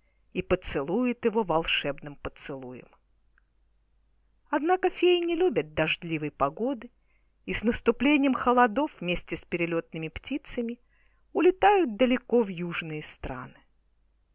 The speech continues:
А когда по-весеннему засмеётся небо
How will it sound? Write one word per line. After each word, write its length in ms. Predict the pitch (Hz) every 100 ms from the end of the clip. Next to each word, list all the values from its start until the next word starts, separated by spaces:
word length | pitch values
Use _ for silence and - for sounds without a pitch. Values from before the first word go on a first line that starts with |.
| _ _ -
А 100 | 165
когда 260 | 180 175
по-весеннему 800 | - 170 170 - 180 165 156 156
засмеётся 800 | 151 156 165 160 156 - - 139
небо 440 | 151 214 214 143